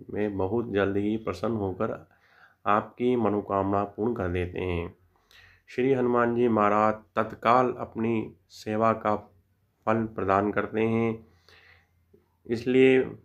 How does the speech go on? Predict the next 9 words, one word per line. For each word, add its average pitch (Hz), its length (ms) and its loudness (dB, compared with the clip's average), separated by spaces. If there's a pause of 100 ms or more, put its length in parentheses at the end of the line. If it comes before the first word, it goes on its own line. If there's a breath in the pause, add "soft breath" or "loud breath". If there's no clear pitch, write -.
(100)
मित्रों, 123 560 -2 (440)
इनके 117 540 0
नियम 117 480 2
और 110 200 0
सावधानियाँ 107 880 0
ज़रूर 107 520 -2 (760)
आपको 101 320 -2
रखनी 107 340 -2
चाहिए। 110 520 2